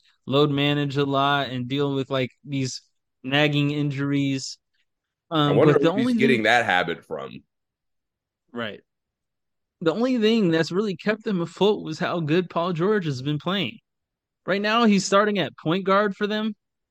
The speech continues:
Speaker 1: I, I know that they don't have him listed at point guard, but he's playing point guard for them right now. Um, I believe he's averaging twenty-four.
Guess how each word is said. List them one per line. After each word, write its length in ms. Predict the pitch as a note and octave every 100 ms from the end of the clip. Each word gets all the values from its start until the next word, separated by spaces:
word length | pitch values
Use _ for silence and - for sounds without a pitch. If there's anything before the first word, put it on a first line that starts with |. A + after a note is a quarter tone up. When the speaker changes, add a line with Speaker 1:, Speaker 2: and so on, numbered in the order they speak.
| _ _ _ -
Speaker 1:
I, 200 | E3 D3+
I 120 | D#3
know 240 | E3+ G3
that 140 | F3+ D#3
they 100 | D#3
don't 200 | D#3+ C#3+
have 240 | D3+ D#3+
him 220 | D#3 D3+
listed 300 | C#3 D#3 D#3+
at 160 | D3 C#3
point 240 | D#3 D#3+
guard, 320 | D#3 D#3 D#3+ C#3+
but 200 | C#3 - _ _ _ _
he's 260 | E3+ F#3 D#3
playing 380 | - F3+ F3+ D3
point 260 | D#3 E3+
guard 280 | E3+ E3+ E3+
for 80 | F3+
them 220 | F3 F3+
right 180 | F3+ E3+
now. 240 | F3+ F#3 F#3 _ _ _ _ _ _ _ -
Um, 520 | C#3 C3+ C3 B2 B2
I 1080 | _ _ _ _ _ _ _ _ _ _ D3
believe 140 | F3+
he's 140 | F3 C#3+
averaging 400 | D#3 E3 D3+ C3
twenty-four. 1500 | - D#3 E3+ D#3+ - _ _ - C#3 D#3+ F#3+ G#3+ A3+ G#3+